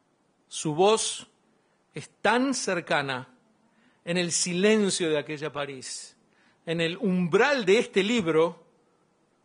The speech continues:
debemos hacer silencio para escuchar la voz de Hélène y caminar a su lado,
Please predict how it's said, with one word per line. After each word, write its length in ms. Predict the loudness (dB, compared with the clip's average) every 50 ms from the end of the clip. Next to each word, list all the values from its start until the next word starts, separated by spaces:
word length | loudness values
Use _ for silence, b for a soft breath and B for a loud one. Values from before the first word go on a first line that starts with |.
| _ _ -8
debemos 480 | -2 0 2 2 2 2 2 0 -4 -4
hacer 260 | -6 -2 -2 -2 -2
silencio 640 | -2 -6 -4 -2 -2 -4 -4 -8 -12 -14 -16 -18 -20 _ _ _ _ _ _ _ _ _ b b b b b b b b -8
para 140 | -8 -6 -6
escuchar 360 | -8 -10 -12 -8 -4 -2 -2
la 140 | 0 0 0
voz 460 | 2 2 2 2 2 0 -2 -10 -6
de 200 | -2 -2 0 2
Hélène 640 | 2 2 2 2 2 2 0 0 -2 -4 -6 -8 -12 _ _ _ _ _ _ _ _ _ _ _ _ _
y 100 | -18 -14
caminar 440 | -10 -10 -10 -10 -10 -12 -10 -10 -10
a 80 | -10
su 180 | -12 -12 -8 -2
lado, 560 | 2 4 4 4 4 4 2 0 -4 -10 -20